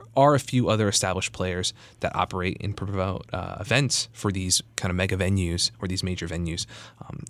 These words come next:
two that came up in our search were the Madison Square Garden Company, ticker M S G, and then, uh, Anschutz Entertainment Group, or A E G, which is private. How do they square up here in ter-, uh, against Live Nation?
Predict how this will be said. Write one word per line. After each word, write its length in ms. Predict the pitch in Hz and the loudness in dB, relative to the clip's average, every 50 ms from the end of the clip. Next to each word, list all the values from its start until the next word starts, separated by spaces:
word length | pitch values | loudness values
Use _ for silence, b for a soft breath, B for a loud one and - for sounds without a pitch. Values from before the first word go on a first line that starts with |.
| - | -4
two 320 | - - 185 185 185 190 180 | 0 2 2 2 2 2 2
that 160 | 147 110 - | 2 2 2
came 180 | - 131 120 110 | 2 0 2 2
up 180 | 110 107 - - - - | 0 -2 -4 -10 -6 -4
in 100 | 104 95 | -4 -4
our 80 | 92 | -2
search 380 | - - - 98 95 - - - - - | -2 -2 -2 -4 -4 -6 -8 -12 -12 -10
were 240 | 95 90 87 87 87 | -8 -8 -6 -6 -6
the 120 | 92 92 | -6 -4
Madison 400 | 92 92 90 92 95 - - 85 | -2 -2 -2 -2 -2 -2 -2 -2
Square 240 | - - - 92 - | -4 -4 -6 -4 0
Garden 240 | - 117 123 127 123 | 2 2 4 2 2
Company, 380 | 120 117 117 123 127 120 127 - B B B B B B | 0 0 0 0 -2 -4 -4 -6 B B B B B B
ticker 220 | - 98 - - | -4 -2 -2 -2
M 140 | 69 92 87 | -4 -4 -4
S 160 | - - - | -2 -2 -2
G, 320 | - 113 104 104 104 107 b b b b | 0 0 -2 -2 -2 -6 b b b b
and 160 | - 104 98 | -4 -4 -2
then, 300 | 92 90 87 85 87 85 | -2 -2 -2 -4 -4 -6
uh, 240 | - - - - - - - - | -8 -8 -10 -12 -12 -14 -8 -2
Anschutz 420 | 110 107 104 - - 107 101 - 95 | 0 0 2 2 2 0 0 0 -2
Entertainment 420 | 95 98 90 - 113 113 110 104 | -4 -4 -2 0 0 2 2 2
Group, 240 | 107 107 110 - - - | 0 0 -2 -2 -2 -4
or 120 | 85 87 | -4 -2
A 60 | - | -2
E 180 | 95 87 85 90 | -2 -2 -4 -4
G, 240 | 95 - 101 98 92 | -4 -4 -4 -4 -4
which 160 | 87 85 - | -4 -4 -4
is 60 | - | -6
private. 440 | - - 104 101 95 98 92 92 - B B B B B B B B B | -4 -2 -2 -2 -2 -2 -4 -6 -8 B B B B B B B B B
How 200 | - - 185 226 | 2 4 4 6
do 120 | 254 208 | 6 6
they 320 | 135 117 113 110 110 107 | 6 6 6 6 6 6
square 400 | 101 - - - - 90 90 85 | 4 4 2 0 0 -2 -2 -2
up 200 | 80 78 76 - | -2 -4 -4 -6
here 260 | - - - - - 76 | -6 -8 -8 -6 -6 -6
in 180 | - - 87 | -6 -6 -6
ter-, 200 | - - 92 90 | -6 -6 -6 -6
uh, 180 | - - 82 - | -6 -6 -6 -4
against 320 | - 95 98 90 87 87 - | -4 -4 -2 0 0 0 0
Live 220 | 80 78 73 - | 0 -2 -4 -4
Nation? 440 | 73 73 80 - - 76 85 87 | -4 -2 -2 -2 -2 -2 -2 -4